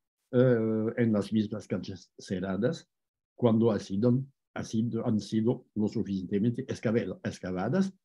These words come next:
lo que representa veintiocho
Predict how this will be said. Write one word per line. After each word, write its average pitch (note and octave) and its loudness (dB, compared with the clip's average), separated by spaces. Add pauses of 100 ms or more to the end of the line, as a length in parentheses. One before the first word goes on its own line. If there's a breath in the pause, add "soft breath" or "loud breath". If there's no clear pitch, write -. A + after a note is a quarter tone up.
(420)
lo D3+ 4
que C#3+ 4
representa D#3 2
veintiocho C3 2